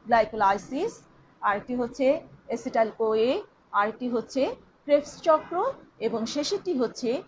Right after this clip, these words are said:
electron প্রবাহ তন্ত্র। তো আমরা বারবার, আমি আবার একবার একটু বলে নিব, তোমরা প্রথমে একটু জেনে নিবে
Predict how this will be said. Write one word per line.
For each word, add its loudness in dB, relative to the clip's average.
electron 0
প্রবাহ 4
তন্ত্র। 2
তো 2
আমরা 6
বারবার, 8
আমি 4
আবার 6
একবার 4
একটু -8
বলে 2
নিব, -2
তোমরা 4
প্রথমে 0
একটু -6
জেনে 2
নিবে 0